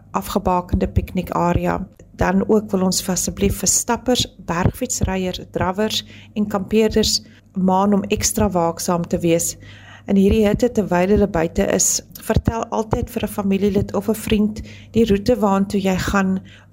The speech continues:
wat jy gaan volg, wanneer jy daar gaan wees en wanneer hulle jou terug kan verwag. Sodoende kan jou familie die owerhede in kennis stel en jou veilige ontruiming reël indien nodig.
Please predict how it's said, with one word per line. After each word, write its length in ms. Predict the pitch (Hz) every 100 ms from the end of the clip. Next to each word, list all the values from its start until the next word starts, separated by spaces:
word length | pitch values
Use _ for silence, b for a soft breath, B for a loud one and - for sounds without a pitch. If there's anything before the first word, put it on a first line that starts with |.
| -
wat 200 | 185 185
jy 100 | 226
gaan 200 | 226 220
volg, 540 | 220 - 196 196 - -
wanneer 400 | 170 180 220 214
jy 160 | 220
daar 240 | 220 190 180
gaan 260 | - 196
wees 280 | 180 196 196
en 220 | - 185
wanneer 340 | 170 180 220 233
hulle 200 | 214 208
jou 200 | 196 185 -
terug 340 | - 254 233 -
kan 200 | 196 180
verwag. 560 | - 175 170 165 - - B B B
Sodoende 600 | - 226 269 208 202 202
kan 220 | 202 190
jou 120 | 185
familie 460 | 190 185 180 190 220
die 160 | 190 -
owerhede 480 | 208 208 202 196
in 180 | 190 180
kennis 340 | - 240 247 -
stel 400 | - 175 170 - B B
en 120 | 202
jou 140 | 196 196
veilige 560 | - 220 208 214 -
ontruiming 680 | 190 196 - 175 180 190 180
reël 360 | 175 170 160 165 B B
indien 380 | 190 180 175 180
nodig. 560 | 160 160 160 151 -